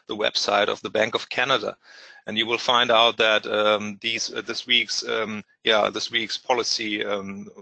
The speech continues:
meeting, um, went out this way, that they didn't change anything, so that, uh, policy interest rate, uh, stayed at one dot seventy-five. So that's the fourth, uh, time in a row with a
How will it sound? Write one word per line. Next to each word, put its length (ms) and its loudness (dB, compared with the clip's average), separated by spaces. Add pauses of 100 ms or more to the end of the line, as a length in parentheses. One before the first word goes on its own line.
(120)
meeting, 480 0 (500)
um, 340 -2 (300)
went 220 2
out 180 4
this 200 0
way, 120 2
that 240 2
they 140 4
didn't 240 -2
change 320 0
anything, 560 0 (120)
so 440 4
that, 380 4
uh, 180 0
policy 380 0
interest 360 -4
rate, 280 -2 (340)
uh, 100 4
stayed 360 2
at 120 0
one 300 -6 (100)
dot 280 -6
seventy-five. 840 -2
So 180 0
that's 220 2
the 80 -4
fourth, 480 0
uh, 200 0
time 340 2
in 100 -2
a 60 -2
row 280 2 (400)
with 200 0
a 320 6